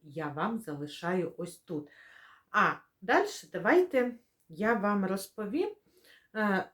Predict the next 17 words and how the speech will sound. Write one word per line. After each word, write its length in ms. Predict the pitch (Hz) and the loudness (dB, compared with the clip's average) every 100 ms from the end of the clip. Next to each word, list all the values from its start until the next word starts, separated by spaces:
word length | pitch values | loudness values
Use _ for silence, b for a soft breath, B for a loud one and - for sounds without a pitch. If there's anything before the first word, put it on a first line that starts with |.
| _ 202 | _ -6
не 280 | 214 262 | -2 0
про 180 | 247 214 | 0 -4
шкарпетки, 800 | 208 - 220 220 311 339 - 190 - | -6 -4 -4 -2 0 0 -2 -4 0
а 120 | 214 | 0
про 260 | 214 214 | 0 -2
те, 240 | 214 - 294 | -2 0 2
які 460 | 269 214 - 294 | 4 0 2 0
категорії 800 | 285 233 220 175 233 240 214 180 | 2 0 -2 2 4 4 2 -2
були, 600 | 160 190 233 233 185 139 b b b b - | -4 -4 -2 0 0 -2 b b b b -4
е, 340 | 185 170 165 | 0 0 -2
ну, 140 | 233 247 | -2 -2
приймали 540 | - 196 196 170 147 - | -2 0 4 2 0 -6
участь, 760 | 170 247 294 349 349 - - 247 | -2 0 0 2 0 -2 -4 4
е, 180 | 226 220 | 4 4
в 1400 | 226 - _ _ _ _ _ _ _ _ _ _ _ - | -4 -12 _ _ _ _ _ _ _ _ _ _ _ -2
цьому 240 | 233 220 | 0 0
проєкті. 600 | 214 208 180 147 - _ | 0 2 2 2 -4 _